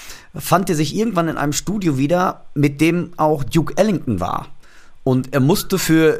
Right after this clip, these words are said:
Duke Ellington aufnehmen und da ist so ein Zitat von ihm: „Mister Ellington, I'm not qualified for this recording.“ Und da hat er nur, ähm, also Ellington sagte dann nur zum Al Schmidt: „Son, we go through it.“ Und da nahm so seine Karriere wirklich auch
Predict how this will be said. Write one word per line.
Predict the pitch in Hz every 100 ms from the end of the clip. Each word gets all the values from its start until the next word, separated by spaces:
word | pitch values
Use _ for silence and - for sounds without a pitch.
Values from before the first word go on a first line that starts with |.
| 143
Duke | 101 156 214 -
Ellington | 160 190 - 151
aufnehmen | - 120 190 - 175 175 180 175
und | - 143 147
da | 139
ist | 135 151
so | 151
ein | 147
Zitat | 139 - 139 175
von | -
ihm: | 151 147 147 139 - - - -
„Mister | 131 147 - -
Ellington, | 165 165 156 143 -
I'm | 143 147
not | 135 139 - - -
qualified | - 160 170 - 131 123
for | -
this | 120 135
recording.“ | 127 - 139 151 143 113 214 -
Und | 143 147
da | 143
hat | 143
er | - 151
nur, | 170 156 156 143 -
ähm, | 139 135 -
also | 120
Ellington | - 147 160 147
sagte | 143 151 165
dann | 135 139
nur | 139
zum | 139 131
Al | -
Schmidt: | 135 135 135 - - -
„Son, | - 151 160 143 -
we | 110 117
go | 107 104
through | - 98 90
it.“ | - - - - - - -
Und | 143 139 143 -
da | - 147
nahm | 185 175 165
so | 160
seine | 143 139 147 165
Karriere | 156 139 131 170 160 127
wirklich | 151 156 - 131
auch | 135 135